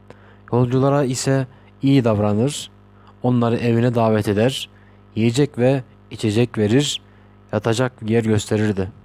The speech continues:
Her sabah evinin yanındaki yolun kenarında durur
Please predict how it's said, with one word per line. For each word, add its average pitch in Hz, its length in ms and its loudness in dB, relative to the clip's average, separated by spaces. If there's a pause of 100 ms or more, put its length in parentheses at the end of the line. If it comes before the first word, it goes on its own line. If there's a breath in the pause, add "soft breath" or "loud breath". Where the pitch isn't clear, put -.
(600)
Her 131 160 0
sabah 127 420 -2 (400 soft breath)
evinin 123 320 2
yanındaki 107 600 0
yolun 113 280 0
kenarında 104 480 -2
durur 135 400 -2